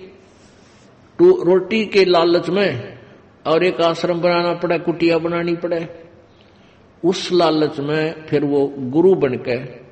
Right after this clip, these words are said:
और चेलों से सेवा प्राप्त करके अपना जीवन निर्वाह करता है, Time pass करता है। उसके पास ना भक्ति होती है और उन भोली आत्माओं को परमात्मा से विमुख करके,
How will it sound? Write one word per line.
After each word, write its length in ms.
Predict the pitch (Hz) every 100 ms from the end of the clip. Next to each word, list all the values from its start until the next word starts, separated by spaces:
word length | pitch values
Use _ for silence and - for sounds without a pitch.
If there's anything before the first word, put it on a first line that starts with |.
| - _ _ _ _ -
और 140 | 123
चेलों 440 | 120 170 156 160 151
से 180 | 135
सेवा 340 | 127 - 139 131
प्राप्त 380 | 131 123 120 -
करके 280 | 117 -
अपना 600 | 156 139 131 131 127 - -
जीवन 560 | 120 156 180 196 208 185
निर्वाह 340 | 156 139 139
करता 340 | 123 113 -
है, 200 | 90 104 - - - - _ _ _ - - - _
Time 360 | 175 190 208 208
pass 400 | 180 180 170 -
करता 280 | 160 135 151
है। 60 | 151
उसके 200 | - 147
पास 260 | 143 131
ना 160 | 135 120
भक्ति 380 | 107 107 117 185
होती 380 | 170 165 185
है 200 | 190 135 - - - - -
और 120 | 156
उन 300 | - 196 214
भोली 360 | 165 160 202
आत्माओं 480 | 202 190 190 202 202
को 180 | 202 208
परमात्मा 600 | 202 185 180 185 190 196
से 160 | 190 180
विमुख 340 | 185 233 -
करके, 380 | 180 151 139